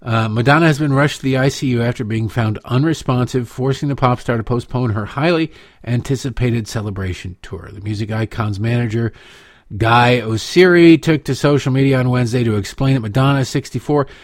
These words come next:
stayed in the I C U for several days after a bacterial infection. Bacterial infection. There's a whole bunch of pictures. Quote, "On Saturday, June twenty-fourth, Madonna developed a serious bacterial infection,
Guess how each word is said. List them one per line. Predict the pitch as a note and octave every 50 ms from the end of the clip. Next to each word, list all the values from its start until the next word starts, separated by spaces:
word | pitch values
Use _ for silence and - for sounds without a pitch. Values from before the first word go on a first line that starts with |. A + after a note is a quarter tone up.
| - _ -
stayed | - - - E3 F3 F3+
in | E3
the | E3+ E3+ D#3+
I | D#3+ D#3+
C | D#3 - - D3
U | D3 D3+
for | B2+ C3 A#2
several | - - D#3 D3+ D3+ D#3 D3 B2
days | B2 A#2+ A#2+ A#2+ B2 B2 A2 B2+ - -
after | A#2+ A#2+ B2 A#2+ - - B2+ A#2+ A#2+
a | - A2 G#2+ G#2+ G#2+
bacterial | F#2+ F#2 A2 A2 G#2+ G2+ _ - - - C#3+ C#3+ C3+ A#2+ A2 G2+ F#2+ - _ _ _ -
infection. | A#2 G#2 F#2+ F2+ - - A#2+ G#2+ - - - - F2 - - _ _ _ _ _ _ _ _ _ _ _ _ _ _ _ _ _ _ _ _ _ _ _ _ _ _ _ _ _ -
Bacterial | - A#2+ A#2+ - - - D#3 D#3+ E3 D#3 C#3 B2 A2+
infection. | G#2 F#2+ A#2 G#2 G2 G2
There's | G2+ F#2+ F2
a | E2+
whole | E2+ E2+
bunch | E2 F2 E2+ E2
of | - -
pictures. | - F2+ - - - F#2+ - - _ _ - - - - - _ _ _ _ -
Quote, | - C3 C3
"On | B2+ B2+ A#2+
Saturday, | - D#3+ D#3+ F3 F#3 F#3+ F#3+ F#3 F#3+ F#3
June | D#3 C#3+ D#3+ E3 D3+
twenty-fourth, | C#3 E3 E3 D#3+ C3 - C#3 C3+ C3 -
Madonna | C#3 B2+ A#2+ B2 B2+ C#3 C3
developed | B2 A#2 A#2+ A#2+ B2 A2+ -
a | A2+
serious | G#2 - C3 C3+ C#3+ C#3 C3
bacterial | - - A#2 G#2+ - - C3+ B2+ C3 C3 B2+ B2+ C3
infection, | B2 A2+ - A#2 G#2+ - - - A2